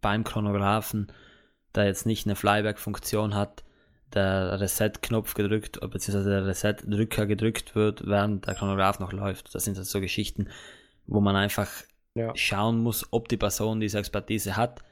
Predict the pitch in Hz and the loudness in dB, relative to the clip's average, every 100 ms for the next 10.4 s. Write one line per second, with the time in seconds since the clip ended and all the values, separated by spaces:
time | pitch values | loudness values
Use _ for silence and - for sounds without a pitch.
0 | - - 113 107 117 113 110 - - 110 | -14 -4 -2 2 2 2 0 -4 -2 0
1 | 110 110 104 101 98 - - 104 101 104 | 0 -2 -2 0 -2 -6 -4 0 2 4
2 | 104 - - - - 104 110 - - 101 | 2 -2 -10 -8 -2 0 0 -4 -6 -2
3 | 101 - - - - 110 101 101 98 104 | -2 -4 -8 -8 -2 -2 0 0 2 2
4 | 101 - - - - - 104 101 104 104 | 0 -2 -6 -12 -10 -2 2 4 4 0
5 | 101 95 104 110 110 - 113 107 104 104 | -2 -2 0 -2 -4 -2 0 4 2 2
6 | 101 - - - - - 107 98 107 101 | -6 -12 -20 -14 -4 0 0 0 0 2
7 | 101 92 90 - - 101 - 95 92 90 | 2 0 -4 -6 -6 -6 -4 -4 -2 0
8 | 95 - 104 113 101 - 98 - - _ | 0 0 -2 0 0 -2 -8 -12 -20 _
9 | _ - - 107 101 92 - 101 98 92 | _ -2 2 4 4 0 -2 -4 -2 -4
10 | - 98 90 87 | -2 2 2 0